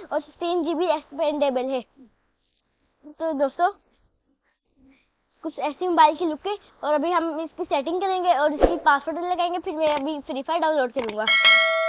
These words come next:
और दोस्तों, अभी इसके अंदर ये खोला है। दोस्तों, इसके अंदर मोबाइल प्रोटेक्टर और एक कवर पड़ा हुआ है और एक ये जिसके अंदर सिम अंदर घुसा सकते हैं, अंदर डाल सकते हैं यार, ये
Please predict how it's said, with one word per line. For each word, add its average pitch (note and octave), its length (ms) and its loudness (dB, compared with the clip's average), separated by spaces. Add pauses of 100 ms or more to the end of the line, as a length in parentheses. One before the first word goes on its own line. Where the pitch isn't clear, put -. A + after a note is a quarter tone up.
(1700)
और C4+ 100 0
दोस्तों, D4 280 -4
अभी F4 140 -4
इसके F4 260 -6
अंदर D4+ 360 -4
ये D4+ 180 2
खोला E4+ 260 2
है। F4 140 -2 (580)
दोस्तों, D4 400 -8
इसके E4 340 -12
अंदर F4+ 200 -4
मोबाइल D#4+ 340 0 (220)
प्रोटेक्टर E4+ 600 -4 (260)
और D#4 120 -2
एक D#4 120 2 (100)
कवर D#4 240 0
पड़ा G4 240 -2
हुआ G4+ 120 0
है F4+ 420 -8
और D#4 140 0
एक D#4+ 260 4
ये D4 420 2
जिसके D4+ 320 -4
अंदर E4 240 0 (280)
सिम E4 500 -4
अंदर D#4+ 500 -2
घुसा D4+ 340 -4
सकते C#4 280 -8
हैं, C4+ 180 -4 (360)
अंदर E4 240 -4
डाल C#4 220 -4
सकते C4 300 -14
हैं C#4 140 -4
यार, A3 220 -8
ये C4+ 140 -4